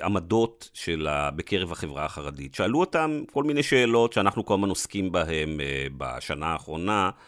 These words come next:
אה, בעיתונות הכלכלית הישראלית. אה, שאלו אותם על אותם שאלות, והתוצאות הן מדהימות של הסקר הזה. מדוע? בגלל שאתה רואה שהחרדים חיים בעולם משל עצמם,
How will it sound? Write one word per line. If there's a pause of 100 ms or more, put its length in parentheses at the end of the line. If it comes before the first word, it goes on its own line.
(560)
אה,
בעיתונות
הכלכלית
הישראלית. (540)
אה,
שאלו
אותם
על
אותם
שאלות, (1080)
והתוצאות
הן
מדהימות
של
הסקר
הזה. (160)
מדוע? (720)
בגלל
שאתה
רואה
שהחרדים
חיים
בעולם
משל
עצמם,